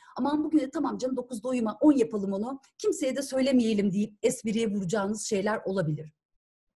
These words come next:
Ama anne eğer o an çalışmak zorunda ise, e, çocuk buna eşlik etmeli ve uyum sağlamalı.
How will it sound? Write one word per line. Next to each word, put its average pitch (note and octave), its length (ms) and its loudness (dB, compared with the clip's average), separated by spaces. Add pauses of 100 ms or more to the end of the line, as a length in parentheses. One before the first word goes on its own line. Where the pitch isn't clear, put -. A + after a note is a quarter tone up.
(220)
Ama - 240 -4
anne C#4+ 480 0 (260)
eğer C4 160 2 (120)
o A4+ 140 -2
an E4+ 120 2
çalışmak C#4+ 440 -4 (160)
zorunda B3+ 480 2
ise, D#3 600 -4 (1200)
e, A#3+ 360 6 (300)
çocuk F4+ 380 2 (220)
buna D4+ 500 0 (120)
eşlik - 380 2
etmeli A#3+ 340 0
ve A3+ 40 -4
uyum G3 260 0
sağlamalı. C#3+ 640 -8